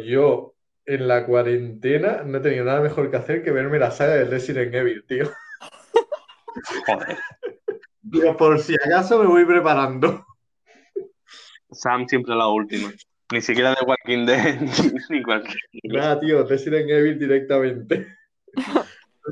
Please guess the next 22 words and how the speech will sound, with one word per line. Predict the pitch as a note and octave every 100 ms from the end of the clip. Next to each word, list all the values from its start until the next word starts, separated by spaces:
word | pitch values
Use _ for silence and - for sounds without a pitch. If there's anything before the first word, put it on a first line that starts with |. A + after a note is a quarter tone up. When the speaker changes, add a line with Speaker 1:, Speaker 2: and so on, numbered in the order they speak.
| -
Speaker 2:
¿Y | A2+
qué | B2
tal? | B2 A#2+ G2+ G#2 - - _ -
¿Te | A2+
has |
quedado | - B2+
ciego | B2+ C3+ B2+
ya? | C3 C#3+
Speaker 1:
Eh, | C3+ B2 A#2+ A#2 A2+ A2+ A2
no, | G2+ G#2+ F#3 G#3+ A2+ A2
he |
mejorado | A2 G#2 G#2+ B2
mucho. | D#3 F#3+ D#3+
O |
sea, | B2 A#2
la | G#2+
primera | A2 A2 A#2
película | B2 C3+ D#3+
me | G3+
parece | G3 C3+ C3+
muy | A2
buena. | G#2 B2+ C#4